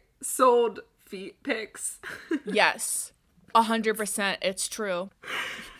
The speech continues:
Speaker 1: The youth of America. Where have they gone wrong?
Speaker 2: Anyone
Speaker 1: Oh my
Speaker 2: can
Speaker 1: God.
Speaker 2: be anything, you know?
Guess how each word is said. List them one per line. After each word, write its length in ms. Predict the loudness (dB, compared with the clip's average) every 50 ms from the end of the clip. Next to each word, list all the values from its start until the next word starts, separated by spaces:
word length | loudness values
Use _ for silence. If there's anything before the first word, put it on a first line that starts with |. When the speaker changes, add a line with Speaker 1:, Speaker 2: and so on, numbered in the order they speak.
| _ _ -20 -10 0
Speaker 1:
The 60 | 4 6
youth 440 | 6 6 6 6 8 8 8 6 4
of 60 | 0 0
America. 920 | 0 0 0 2 2 4 4 2 2 2 0 0 2 2 0 -2 -6 -12 -16 _ _ _ -12
Where 300 | -8 -6 -4 -2 -2 0
have 160 | 0 0 0
they 80 | 2
gone 340 | 2 2 2 2 0 -2 -4 -6
wrong? 120 | -6 -8 -8 -10 -12 -14 -14 -16 _ _ _ _ _ _ _ _ _ _ _ _ _ _ _ _ _ _ _ _ _ _ _ _ -20 -20 -20 -20 -20 _ _ _ -2
Speaker 2:
Anyone 400 | -2 0 0 0 0 -2 -2 -2
Speaker 1:
Oh 40 | -4
my 40 | -4
Speaker 2:
can 80 | -4 -4
Speaker 1:
God. 40 | -4
Speaker 2:
be 200 | -4 -6 -6 -2
anything, 680 | -2 -2 0 -2 -4 -6 -4 -4 -4 -4 -4 -8 -10 -14 _
you 200 | -14 -10 -6 -4
know? 340 | -2 0 0 0 0 0 -4